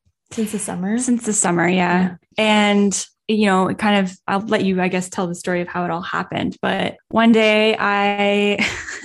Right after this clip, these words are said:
Speaker 2: <laughs> and for Mickey, like, this has been hard because, again, she had been going through vertigo. And so separating herself outside of her body was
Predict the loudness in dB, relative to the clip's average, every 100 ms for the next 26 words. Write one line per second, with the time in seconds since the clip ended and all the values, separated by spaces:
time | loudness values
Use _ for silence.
0 | -2 -2 0 0 0 2 4 4 4 2
1 | 0 2 2 0 -2 -4 0 0 0 2
2 | 2 0 -4 -2 -2 -2 0 0 0 0
3 | -2 -4 -4 -4 -2 -2 -2 -2 0 -2
4 | -4 -4 -2 -2 -2 0 0 -2 -4 -4
5 | -2 -2 -4 -10 -20 -6 -4 0 2 2
6 | 0 -2 -4 -4 -6 -4 -4 -2 -2 0
7 | 0 0 0 0 -2 -4 -8 -12 -12 -14
8 | -14